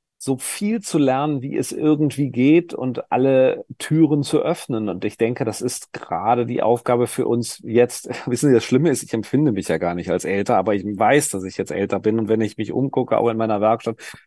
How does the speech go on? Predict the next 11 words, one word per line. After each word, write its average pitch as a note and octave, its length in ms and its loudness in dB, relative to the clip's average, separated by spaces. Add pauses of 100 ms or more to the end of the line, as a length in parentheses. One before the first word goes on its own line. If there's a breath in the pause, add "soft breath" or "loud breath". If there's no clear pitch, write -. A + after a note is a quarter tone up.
(140)
sehe B2 200 4
ich, A#2 80 2
dass A2+ 180 2
ich A2 160 -4
irgendwie G#2+ 260 0
schon G#2 200 -4
zu A2 100 -8
den G#2+ 100 -4
Alten G#2+ 360 -2
gehöre. F#2+ 380 2 (440 loud breath)
Ähm, C#3 320 2